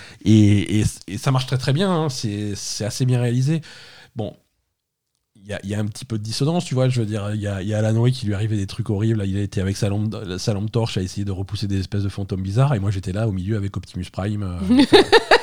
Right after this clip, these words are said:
Speaker 1: à, à danser au milieu, mais,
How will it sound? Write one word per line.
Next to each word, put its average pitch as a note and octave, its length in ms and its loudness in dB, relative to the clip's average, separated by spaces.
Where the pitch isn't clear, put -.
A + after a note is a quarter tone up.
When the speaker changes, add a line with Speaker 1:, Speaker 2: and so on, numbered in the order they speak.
Speaker 1:
à, G#2 100 -4
à A#2 40 6
danser G#2+ 300 2
au G2+ 60 4
milieu, C#3 420 4
mais, B2+ 240 4